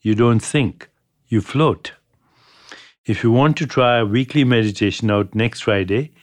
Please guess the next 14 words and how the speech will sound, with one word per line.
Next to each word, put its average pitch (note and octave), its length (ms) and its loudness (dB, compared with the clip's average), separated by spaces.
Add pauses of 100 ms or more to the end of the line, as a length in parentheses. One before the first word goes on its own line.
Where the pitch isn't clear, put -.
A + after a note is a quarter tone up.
(160)
in D#3 180 4
a D3 40 4
MoonPod, G#2+ 760 0 (360)
our B2 240 2
community C3+ 680 2
of A#2 140 2
listeners G#2+ 600 0
can G#2 220 -2
get A2+ 260 0
an A2 100 0
exclusive A2+ 880 -2
twenty-five A#2+ 560 0
dollar G2+ 320 2
discount G#2+ 680 -2